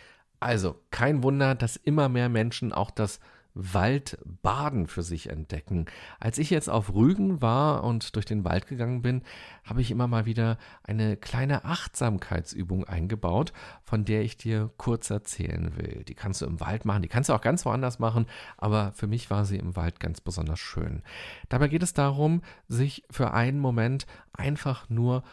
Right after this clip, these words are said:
auf die Geräusche zu konzentrieren und sie ganz bewusst räumlich wahrzunehmen. Statt also einen Geräuschteppich aus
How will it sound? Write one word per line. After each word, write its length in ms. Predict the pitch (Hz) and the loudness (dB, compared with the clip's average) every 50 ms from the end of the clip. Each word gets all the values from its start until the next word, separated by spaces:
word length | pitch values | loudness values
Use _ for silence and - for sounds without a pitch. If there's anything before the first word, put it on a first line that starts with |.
| - - - | -20 -14 -8
auf 200 | - 113 - - | -6 -6 -6 -6
die 100 | - 107 | -4 -2
Geräusche 760 | - 120 110 101 - 90 82 80 78 80 - - - - - | 0 0 0 0 0 0 2 2 2 0 -2 -4 -4 -6 -8
zu 140 | - - - | -8 -10 -10
konzentrieren 960 | - - 90 87 85 - - 95 92 - - - - 98 104 120 151 175 180 - - - - - - - | -8 -6 -6 -6 -6 -6 -6 -6 -6 -6 -8 -6 -2 0 2 2 2 2 0 -4 -8 -20 -20 -20 -10 -4
und 160 | 139 120 117 | -4 -2 -2
sie 100 | - 135 | -2 -2
ganz 320 | - 139 160 196 202 - | 0 2 2 2 0 -2
bewusst 600 | - - 180 143 113 120 147 185 - - - - - _ _ _ - | -2 -2 -2 0 2 2 2 2 2 -2 -6 -12 -20 _ _ _ -16
räumlich 920 | - - 95 92 92 117 143 175 185 180 117 82 76 82 - - - - - | -12 -8 -4 -2 0 2 4 4 4 4 4 2 0 -2 -6 -8 -12 -14 -10
wahrzunehmen. 840 | 104 - - - - - - 95 92 92 92 92 90 87 85 85 85 - - - - - - | -10 -10 -10 -10 -10 -10 -8 -6 -6 -4 -4 -2 -2 -2 -2 -4 -6 -8 -12 -20 -20 -20 -18
Statt 380 | - - - - - - - | -8 -4 -2 -2 -2 -4 -6
also 360 | - 104 117 123 127 131 - - | -6 -4 -4 -2 -2 -2 -2 0
einen 320 | 87 107 107 110 113 107 | 0 2 2 2 2 0
Geräuschteppich 1500 | 104 104 92 90 87 90 101 113 120 117 - - - _ - - - - 190 - - 110 85 80 78 - - - - - | 0 0 0 0 2 2 4 4 4 2 -2 -6 -10 _ -12 -4 0 0 0 0 0 -2 -2 -2 -4 -10 -14 -16 -10 -4
aus 300 | - 95 98 101 - | -2 0 0 0 -2